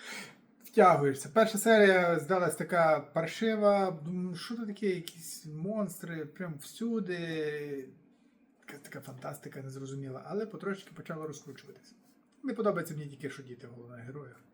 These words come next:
Не дуже добре грають. В цій серії там вообще з фотоапаратом. Вони б мали бути такі перестрашені того всього,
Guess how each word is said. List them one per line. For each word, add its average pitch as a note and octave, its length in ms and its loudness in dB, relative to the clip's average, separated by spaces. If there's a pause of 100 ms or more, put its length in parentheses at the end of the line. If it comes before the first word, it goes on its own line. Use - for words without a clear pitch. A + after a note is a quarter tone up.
(580)
Не D3 100 -10
дуже C3 260 -10
добре A#2+ 260 -16
грають. C3 420 -16
В - 20 -20
цій C#3 160 -10
серії C3 420 -10
там B2 160 -18 (220)
вообще B2+ 360 -20
з - 60 -20
фотоапаратом. C3 760 -20 (680)
Вони F3+ 200 -6
б F3+ 120 -8
мали F#3 220 -4
бути F3 260 -10
такі B3 260 -10
перестрашені E3 1000 -10
того B2+ 260 -14
всього, A#2+ 440 -18